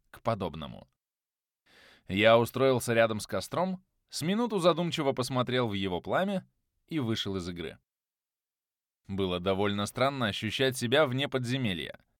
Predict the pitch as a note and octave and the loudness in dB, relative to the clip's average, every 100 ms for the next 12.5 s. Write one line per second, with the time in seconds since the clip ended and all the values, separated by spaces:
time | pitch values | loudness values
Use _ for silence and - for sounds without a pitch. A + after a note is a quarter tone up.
0 | _ _ _ _ _ _ _ _ - B2 | _ _ _ _ _ _ _ _ 0 2
1 | B2 B2 A#2+ A#2+ C3+ B2+ - C#3+ C3 C#3+ | 4 4 4 4 4 2 -2 -2 0 0
2 | C#3 B2+ E3+ G3+ F3+ G3 E3+ E3+ D#3 A2+ | -2 -2 -2 0 0 0 0 4 4 6
3 | C#3+ D#3 E3+ D#3 D3 D3+ D3+ F#3+ B2+ A2+ | 6 8 6 4 2 2 6 4 6 2
4 | G#2 B2 B2+ B2 D3 E3+ E3+ - - _ | 2 2 2 2 -4 -4 -6 -6 -10 _
5 | _ _ _ _ - - B2+ A#2+ A#2 C3 | _ _ _ _ -2 0 0 0 2 2
6 | B2 C3 B2 B2 A#2+ A2+ G#2 B2 C3 A2 | 4 4 4 2 -2 -2 0 2 2 0
7 | A#2 A#2 A#2+ A#2+ B2 B2 A2 G2+ A#2 A#2+ | -2 -2 0 0 2 2 0 0 6 6
8 | A2+ A#2 A2 A#2+ A2 G#2+ - _ _ C3+ | 6 0 0 0 0 -2 -4 _ _ -4
9 | D3 C3+ B2 A#2+ A#2 A#2+ A#2+ A#2 A2+ A2 | -2 4 6 6 4 4 2 0 -4 -4
10 | G2+ A#2 A#2+ G#2+ G2+ F#2+ F#2+ F#2+ F3+ F#3+ | -2 -2 0 0 -2 -2 -2 2 0 0
11 | - _ D#3 A#3+ A3+ - - C#3 B2+ - | -6 _ -4 0 2 0 -2 0 0 -2
12 | A#2 - G#2+ D#2+ - | -6 -4 -2 -2 -6